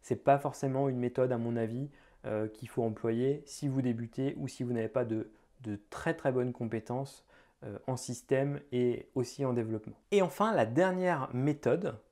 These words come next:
d'installation qui est la méthode supervised.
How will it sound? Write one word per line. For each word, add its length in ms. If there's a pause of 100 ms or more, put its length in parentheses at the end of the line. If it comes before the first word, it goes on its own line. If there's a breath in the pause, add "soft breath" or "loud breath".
(120)
d'installation 720
qui 160
est 80
la 100
méthode 480
supervised. 840